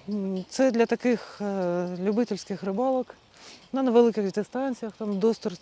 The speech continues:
ста тридцяти метрів, це буде дуже комфортно і легко. Ну, тобто це і є те, взагалі, для чого адвансер було розроблено.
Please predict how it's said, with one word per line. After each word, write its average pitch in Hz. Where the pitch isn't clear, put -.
ста -
тридцяти 190
метрів, 202
це 208
буде 175
дуже 185
комфортно 196
і 185
легко. 165
Ну, 262
тобто 262
це 269
і 262
є 277
те, 208
взагалі, 202
для 190
чого 185
адвансер 185
було 185
розроблено. 220